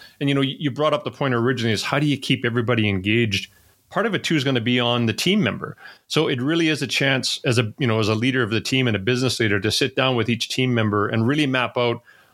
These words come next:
what skills do you want to learn, where do you wanna move and in, in within your career path, and then how can you help them get there? And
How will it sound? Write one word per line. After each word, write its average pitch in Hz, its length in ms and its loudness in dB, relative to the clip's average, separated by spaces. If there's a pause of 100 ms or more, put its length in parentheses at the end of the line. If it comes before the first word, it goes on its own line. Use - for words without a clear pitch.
what 147 220 0
skills 147 440 -2
do 131 120 -4
you 131 100 2
want 123 260 -2
to - 140 -4
learn, 120 520 0 (140)
where 131 200 0
do 139 60 0
you 135 60 2
wanna 131 220 0
move 120 480 0
and 110 240 0
in, 131 320 0
in 120 60 -2
within 139 260 2
your 127 100 2
career 117 380 0
path, 110 400 -2 (300)
and 120 80 0
then 120 100 2
how 139 140 0
can 147 140 -2
you 120 120 2
help 117 200 0
them 101 140 0
get 127 220 0
there? 92 260 0
And 117 220 2